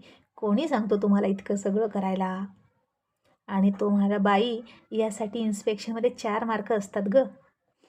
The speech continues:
आणि जर सहल नाही काढली तर मार्क जातील." आणि ती म्हणाली, "गेली तर गेली, त्यात काय इतकं?" आणि विजय म्हणाला, "तुला कळेल की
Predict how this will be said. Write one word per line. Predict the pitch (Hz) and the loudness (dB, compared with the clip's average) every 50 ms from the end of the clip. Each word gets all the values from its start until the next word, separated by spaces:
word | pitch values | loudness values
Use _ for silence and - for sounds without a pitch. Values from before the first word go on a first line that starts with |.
| - _ - - - - - - | -20 _ -20 -20 -20 -20 -8 -2
आणि | 226 247 254 | 0 2 6
जर | 254 269 262 | 6 6 6
सहल | 254 - - 226 240 254 254 | 4 0 -2 -2 0 0 0
नाही | 247 226 202 220 247 | 0 0 0 -2 0
काढली | - 247 240 233 247 - | 0 -2 -2 -2 -4 -4
तर | - 294 | -4 -4
मार्क | 339 392 392 - 269 | -2 -4 -2 -2 -4
जातील." | 220 240 214 202 - 214 208 - - - _ _ _ _ _ _ _ _ _ _ - - - _ _ _ _ _ _ _ _ _ _ _ _ _ _ _ _ _ _ _ _ _ _ - - - - _ _ _ _ _ _ _ _ _ _ _ _ _ _ _ _ _ _ _ - | -2 -2 -4 -4 -6 -8 -8 -10 -14 -20 _ _ _ _ _ _ _ _ _ _ -20 -20 -20 _ _ _ _ _ _ _ _ _ _ _ _ _ _ _ _ _ _ _ _ _ _ -20 -20 -20 -20 _ _ _ _ _ _ _ _ _ _ _ _ _ _ _ _ _ _ _ -6
आणि | 220 226 226 233 240 247 285 - - _ _ _ _ _ _ _ _ _ _ _ _ _ _ _ _ _ _ _ _ _ _ _ _ _ _ _ _ _ _ _ _ _ _ _ _ _ _ _ _ _ _ _ _ _ - _ _ - | -4 -4 -2 -2 -4 -4 -6 -10 -16 _ _ _ _ _ _ _ _ _ _ _ _ _ _ _ _ _ _ _ _ _ _ _ _ _ _ _ _ _ _ _ _ _ _ _ _ _ _ _ _ _ _ _ _ _ -20 _ _ -8
ती | 269 233 | -4 -2
म्हणाली, | 220 214 190 208 226 226 214 - - - - 247 208 | -2 0 0 -2 -2 -4 -4 -6 -8 -10 -8 -6 -2
"गेली | 220 240 226 214 233 226 | 0 2 2 2 4 2
तर | 269 277 | 2 2
गेली, | 269 285 320 302 262 285 302 - - _ _ _ _ | 2 0 0 0 -2 -4 -8 -10 -16 _ _ _ _
त्यात | - 180 185 - - | -8 -8 -8 -8 -2
काय | - 262 285 | -2 0 0
इतकं?" | 277 277 - - - - - - - _ _ _ - - - - - _ - | 0 -4 -6 -8 -8 -8 -8 -8 -14 _ _ _ -20 -20 -20 -20 -20 _ -4
आणि | - 214 220 233 240 | -2 -2 -2 -2 -2
विजय | 240 233 202 233 226 226 | -2 0 2 2 2 2
म्हणाला, | 240 240 233 226 226 - - _ - | 0 -2 -4 -4 -6 -8 -14 _ -4
"तुला | 320 302 311 | 0 0 0
कळेल | 302 - 330 330 320 302 302 - | 2 2 0 0 0 0 -2 -6
की | - 202 | -10 -12